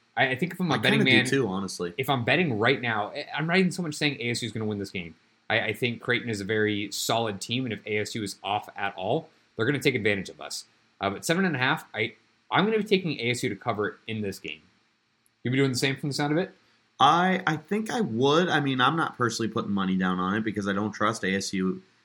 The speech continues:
Speaker 2: uh, against the s-, against the spread, but I do think that that's actually a spread they could cover, which is interesting because, like I just said,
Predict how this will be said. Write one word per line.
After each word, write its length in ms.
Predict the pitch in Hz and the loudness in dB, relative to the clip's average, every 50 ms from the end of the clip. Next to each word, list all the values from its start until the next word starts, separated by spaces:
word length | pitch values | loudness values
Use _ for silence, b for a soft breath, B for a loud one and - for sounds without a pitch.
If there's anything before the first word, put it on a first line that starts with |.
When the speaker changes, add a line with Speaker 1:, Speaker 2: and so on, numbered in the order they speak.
| b b - | b b -6
Speaker 2:
uh, 400 | - 104 - - - - 69 71 71 | -4 -4 -4 -4 -6 -6 -6 -8 -8
against 340 | 92 - 110 120 131 135 127 | -4 0 0 0 2 0 -2
the 60 | 120 | -6
s-, 400 | - - - - _ - 107 107 | -6 -8 -10 -14 _ -4 -4 -4
against 400 | 90 92 117 120 143 180 - - | -2 0 2 2 2 2 -2 -4
the 80 | - 107 | -6 -6
spread, 420 | - - - 101 92 95 101 107 | -4 0 0 2 2 2 -2 -2
but 320 | 101 104 98 98 92 - b b b b b b - | -2 -2 0 0 -2 -4 b b b b b b -2
I 100 | 117 135 | -2 -2
do 360 | 123 - - - 139 160 214 | -2 -4 -8 -4 -4 -2 -2
think 400 | 220 - - 156 151 156 151 - | -4 -4 -4 -2 -2 -2 -4 -4
that 140 | 131 - - | -6 -6 -2
that's 260 | - 110 120 123 - - _ _ - - | 0 0 0 0 -2 -8 _ _ -8 -6
actually 400 | 110 107 - - - 135 127 127 | -6 -6 -6 -6 -6 -4 -4 -4
a 40 | |
spread 280 | 120 - - 110 98 92 | -4 -2 -2 -2 0 0
they 80 | 104 104 | -2 -4
could 160 | 123 120 - - _ _ | -6 -10 -10 -14 _ _
cover, 200 | - 104 92 - - _ _ _ - | -8 -8 -8 -8 -12 _ _ _ -6
which 440 | - 120 123 120 - - - - _ _ _ _ _ - | 0 0 0 0 0 -6 -8 -10 _ _ _ _ _ -6
is 140 | 131 117 120 | -6 -4 0
interesting 640 | - 175 185 160 160 113 - 117 104 98 113 131 | 2 2 2 2 0 -2 -2 -2 -4 -4 -4 -6
because, 280 | 131 120 - 123 107 110 | -8 -4 -4 -4 -4 -4
like 180 | 104 - - - | -8 -10 -4 -4
I 40 | 151 | -4
just 260 | - - 127 123 127 | 0 0 -2 -2 0
said, 320 | - 151 147 139 127 117 | 0 0 2 2 0 -2